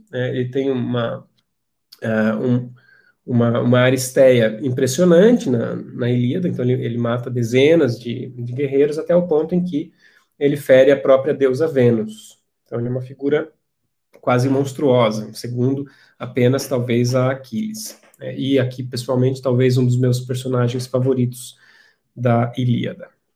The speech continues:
Então esse Diomedes agora, depois de ter acabado a Guerra de Troia, voltou pra casa, não conseguiu chegar em casa, foi enganado pela esposa e acabou, eh, partindo numa espécie de exílio autoimposto e fundou uma colônia, eh, na, nessa região da, da, da Itália.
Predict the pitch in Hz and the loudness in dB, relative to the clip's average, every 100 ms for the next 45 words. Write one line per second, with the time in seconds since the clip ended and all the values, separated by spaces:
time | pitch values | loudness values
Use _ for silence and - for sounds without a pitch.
0 | _ - 180 180 208 220 147 131 139 131 | _ 4 6 6 6 6 6 6 4 6
1 | 127 131 127 120 147 143 147 143 127 127 | 6 4 2 0 0 0 -2 -2 -2 0
2 | 127 120 - 156 165 175 147 147 143 147 | 0 -2 -2 -2 0 0 -2 -2 -4 -4
3 | 143 160 180 175 156 160 156 143 143 147 | -4 0 2 2 0 -2 -6 -6 -8 -4
4 | 143 147 151 165 160 - 147 135 139 135 | -4 -2 0 0 -2 -4 -2 0 2 0
5 | 139 143 143 - 165 175 175 170 175 156 | -2 -6 -6 -4 -2 0 0 -2 -2 -2
6 | 151 160 - _ _ _ _ _ _ 143 | -2 -4 -10 _ _ _ _ _ _ 2
7 | 143 139 139 135 156 151 - 151 156 147 | 4 6 4 2 0 -2 -2 0 0 0
8 | 147 139 - 147 131 143 143 131 131 160 | -2 -6 -4 -4 0 0 2 2 0 -6
9 | - 151 160 - 180 - 180 175 147 160 | 0 0 0 -4 -6 -2 0 4 4 2
10 | - _ _ _ _ _ 139 143 147 147 | -6 _ _ _ _ _ 2 2 4 2
11 | 135 139 151 147 _ _ _ _ _ - | 2 2 0 -4 _ _ _ _ _ -6
12 | 127 123 123 127 127 143 156 160 147 170 | 0 2 4 2 0 0 0 0 -2 -2
13 | 135 143 143 135 143 110 135 135 135 131 | 0 0 0 0 0 0 0 0 0 0
14 | 127 127 135 135 113 110 107 | -2 -2 -4 -2 -4 -6 -10